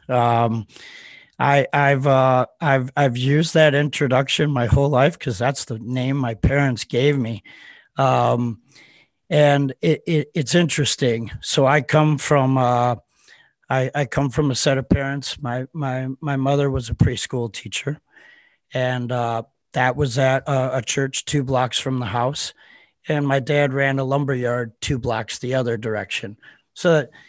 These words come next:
gives you a little idea on me. But, uh, I walked into the preschool,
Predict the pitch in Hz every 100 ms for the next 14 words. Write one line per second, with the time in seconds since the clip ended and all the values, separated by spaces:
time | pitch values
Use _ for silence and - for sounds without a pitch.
0 | _ - 202 143 165 139 147 139 131 127
1 | 147 147 135 123 135 143 110 101 _ _
2 | _ 151 139 - 147 127 123 107 - _
3 | _ _ - 139 139 160 156 151 139 135
4 | 127 107 143 131 - 131 110 110